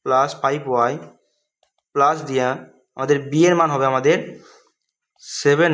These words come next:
এক্স মাইনাস ফাইভ ওয়াই। এই গোটাটার স্কয়ার মাইনাস দিয়ে আমাদের নিচে দুই লিখলাম। এখানেও আমরা এ এর মান আর বি এর মান লিখব। এ এর মান হচ্ছে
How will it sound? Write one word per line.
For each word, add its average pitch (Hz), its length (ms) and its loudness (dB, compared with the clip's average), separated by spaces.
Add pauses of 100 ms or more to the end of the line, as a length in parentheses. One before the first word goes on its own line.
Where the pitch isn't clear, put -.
(140)
এক্স 156 180 -4 (760)
মাইনাস 151 500 0
ফাইভ 131 160 -2 (120)
ওয়াই। 110 140 -4 (920)
এই 143 120 -6
গোটাটার 156 360 0 (880)
স্কয়ার 123 360 -4 (1080)
মাইনাস 160 540 -2
দিয়ে 131 140 -2 (100)
আমাদের 131 280 2 (1400)
নিচে 139 260 -2
দুই 170 180 4
লিখলাম। 160 260 2 (520)
এখানেও 180 320 0
আমরা 190 120 2 (140)
এ - 80 4
এর 170 120 0
মান 185 160 2
আর 180 120 -2
বি 165 100 -6
এর 175 100 0
মান 175 140 0
লিখব। 156 160 -6 (520)
এ - 80 0
এর 160 100 4
মান 160 140 2
হচ্ছে 147 240 -4